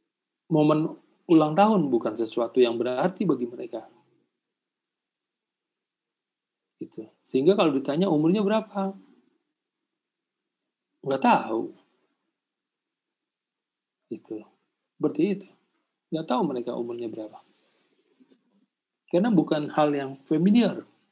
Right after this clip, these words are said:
gitu loh. Beda dengan kita tadi ya, dengan kalian ya. Gitu loh, beda. Seperti itu. Terus yang tinggal di pegunungan, yang tinggal di lembah,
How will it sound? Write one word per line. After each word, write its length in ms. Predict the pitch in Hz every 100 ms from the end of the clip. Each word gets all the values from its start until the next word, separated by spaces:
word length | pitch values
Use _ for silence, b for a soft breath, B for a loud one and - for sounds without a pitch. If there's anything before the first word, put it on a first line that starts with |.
| -
gitu 240 | 110 - -
loh. 80 | - _ _ _ _
Beda 240 | 156 185 185
dengan 240 | 170 156
kita 320 | - 190 160
tadi 320 | 151 135 123
ya, 80 | 147
dengan 320 | 185 127 131
kalian 480 | 127 127 139 123 107
ya. 160 | 139 180 _ _ _ _ -
Gitu 240 | 110 110
loh, 80 | 107
beda. 400 | 131 170 139 - _ _ _ _ _ _ _ _ _ _ _ _ _
Seperti 320 | _ 135 175 170
itu. 160 | 156 165 _ _ _ _ _
Terus 140 | 165
yang 160 | 170 151
tinggal 240 | 147 143
di 80 | 131
pegunungan, 880 | 127 127 131 139 143 151 147 131 -
yang 120 | 120 127
tinggal 160 | 127
di 160 | 127 127
lembah, 560 | 131 135 147 143 -